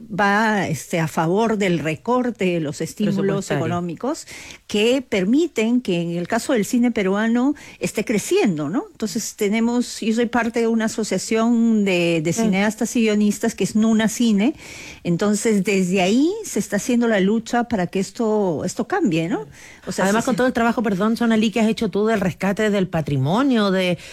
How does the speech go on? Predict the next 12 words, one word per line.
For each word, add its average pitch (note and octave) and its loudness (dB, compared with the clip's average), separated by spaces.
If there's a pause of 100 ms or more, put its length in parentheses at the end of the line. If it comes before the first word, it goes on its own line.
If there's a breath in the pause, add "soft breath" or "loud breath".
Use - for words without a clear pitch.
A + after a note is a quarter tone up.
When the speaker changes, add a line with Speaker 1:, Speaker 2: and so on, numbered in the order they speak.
(160 loud breath)
Speaker 2:
de D#3 0
la D#3 2
historia, A3 0
de F3+ -2
los E3+ 0
orígenes, G3+ -2
de F3+ 0
la E3 0
idiosincrasia F3+ 0
del G#3 0
pueblo A3 0
peruano, A3 2